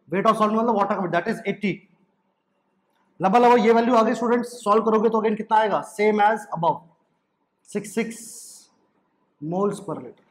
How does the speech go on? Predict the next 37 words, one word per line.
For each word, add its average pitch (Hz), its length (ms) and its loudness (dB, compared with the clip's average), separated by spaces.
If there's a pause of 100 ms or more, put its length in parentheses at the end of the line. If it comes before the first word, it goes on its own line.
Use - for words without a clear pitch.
(180)
oh 196 140 0
sorry, 160 280 -2
moles 190 340 0
per 202 180 -2
K 160 160 -8
G, - 160 -20
sorry, - 220 -20 (360)
moles 214 380 -2 (880)
per 208 220 4
K 180 180 -4
G। 123 200 -10
याद 185 140 0
रखना 196 160 -2
यहाँ 202 120 4
पर 202 200 0 (580)
इसकी 214 260 -2 (180)
molarity 175 260 6
की 202 80 2
यूनिट 202 160 0
होती 196 120 2
है 175 80 0
moles 180 240 -2
per 208 100 2
liter, 220 220 6 (500)
molarity 180 360 2
की 190 60 0
यूनिट 202 120 0
होती 214 140 2
है 202 80 2
moles 208 420 2 (180)
per 190 140 4
K 151 180 -4
G, 123 220 -20
moles 220 380 2
per 185 100 2
K 175 100 -8
G। - 160 -14